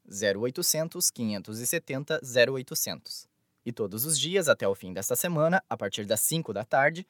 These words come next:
você pode acompanhar as lives sobre como lidar com os impactos do coronavírus na gestão da sua empresa.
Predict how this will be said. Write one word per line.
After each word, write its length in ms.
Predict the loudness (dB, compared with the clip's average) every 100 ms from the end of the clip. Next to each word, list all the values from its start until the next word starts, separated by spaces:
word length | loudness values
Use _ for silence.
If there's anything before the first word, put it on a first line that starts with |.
| _ -6
você 200 | -2 2
pode 220 | 2 2
acompanhar 480 | -2 0 2 4 4
as 100 | 4
lives 440 | 10 10 8 0
sobre 240 | -4 -6 -2
como 240 | 0 0
lidar 300 | 2 4 4
com 140 | 0
os 120 | -6 -6
impactos 560 | 4 6 6 0 -12
do 80 | -10
coronavírus 640 | -2 2 4 2 0 -2
na 120 | -4 -2
gestão 300 | -2 -2 -6
da 80 |
sua 140 | -6 -8
empresa. 380 | -8 -8 -10